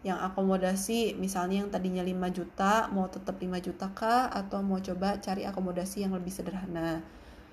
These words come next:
Atau mungkin yang makannya, yang setiap kali makan seratus ribu, mau diganti kah?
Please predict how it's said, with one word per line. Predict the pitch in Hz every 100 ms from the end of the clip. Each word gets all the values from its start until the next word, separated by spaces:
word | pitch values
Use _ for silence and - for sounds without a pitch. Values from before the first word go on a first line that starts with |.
| - - -
Atau | 190 196 - 208 233 226 202
mungkin | 190 190 196 214 214
yang | 190
makannya, | 190 190 196 196 190 196 202 202 185
yang | 185 190
setiap | 190 180 -
kali | 180
makan | 180 170 170 208 202 196
seratus | 190 185 190 190
ribu, | 180 180 180 175 190 220 220
mau | 202 180
diganti | 180 180 180 185 220
kah? | 208 196 202 226